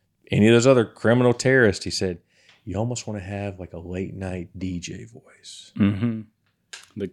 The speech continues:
Speaker 2: quiet
Speaker 1: That
Speaker 2: storm.
Speaker 1: quiet storm, you know,
Speaker 2: Mm-hmm.
Speaker 1: that late night D J voice that, you know,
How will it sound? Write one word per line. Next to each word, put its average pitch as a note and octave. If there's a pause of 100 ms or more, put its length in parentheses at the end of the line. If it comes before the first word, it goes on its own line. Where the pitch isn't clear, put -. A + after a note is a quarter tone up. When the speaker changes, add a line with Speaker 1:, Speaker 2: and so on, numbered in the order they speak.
Speaker 2:
quiet C#3
Speaker 1:
That -
Speaker 2:
storm. F#2+
Speaker 1:
quiet B2+
storm, F#2
you G#2+
know, G#2
Speaker 2:
Mm-hmm. B2
Speaker 1:
that F2+
late A#2
night C3+
D G#2
J F2
voice F2
that, - (920)
you G#2+
know, G2